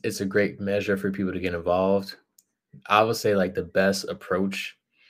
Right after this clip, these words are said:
is if you gain access to your own cryptocurrency directly, in addition to maybe investing in a Bitcoin E T F,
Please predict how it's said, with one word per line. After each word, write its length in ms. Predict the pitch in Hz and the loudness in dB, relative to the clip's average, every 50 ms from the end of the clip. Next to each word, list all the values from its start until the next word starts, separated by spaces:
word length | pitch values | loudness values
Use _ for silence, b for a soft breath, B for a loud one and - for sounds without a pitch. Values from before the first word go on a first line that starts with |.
| b b b - | b b b -2
is 260 | 98 95 95 92 95 | 0 2 2 0 0
if 300 | - 95 95 95 - 95 | -2 -4 -4 -4 -2 -2
you 600 | 95 92 95 95 95 92 92 90 87 87 90 95 _ _ _ - _ _ _ _ _ _ _ _ _ _ _ _ - | 0 2 2 2 2 2 0 -2 -4 -6 -10 -14 _ _ _ -20 _ _ _ _ _ _ _ _ _ _ _ _ 0
gain 340 | 110 101 98 98 98 95 | 2 4 6 6 4 4
access 400 | 95 98 98 98 - - 95 - | 4 4 2 2 2 -2 -6 -6
to 80 | - 92 | -6 -4
your 140 | 87 92 95 | -4 -2 -2
own 200 | 101 104 101 98 | 0 -2 -2 -2
cryptocurrency 920 | - 107 98 98 - 95 92 90 - 101 92 92 90 - - 90 90 87 87 | -2 -2 -2 -2 0 -2 -2 -2 -2 -2 -2 -2 -2 -4 -6 -6 -6 -6 -2
directly, 640 | 90 90 110 160 165 - 87 85 85 85 90 98 _ _ _ _ _ b b b b b | 2 6 8 8 8 6 0 -4 -4 -6 -10 -12 _ _ _ _ _ b b b b b
in 140 | - 107 104 | -2 0 0
addition 420 | 98 95 104 98 98 - - 95 | 2 2 2 0 0 0 -2 -2
to 80 | 92 87 | -2 0
maybe 640 | 90 95 92 90 92 90 87 87 92 90 92 95 - - | 0 -2 -2 -2 -2 -4 -4 -4 -6 -8 -10 -12 -12 -8
investing 440 | 95 98 95 95 90 85 - 95 90 | -6 -4 0 0 0 0 0 -4 -6
in 120 | 85 82 | -6 -4
a 160 | 85 85 87 - - _ - | -4 -4 -4 -6 -8 _ -4
Bitcoin 320 | 101 98 - - 90 87 - | -4 -4 -4 -6 -6 -6 -6
E 120 | 92 90 | -8 -10
T 240 | - - 92 87 85 | -10 -10 -8 -6 -6
F, 260 | 82 - - - | -6 -6 -8 -12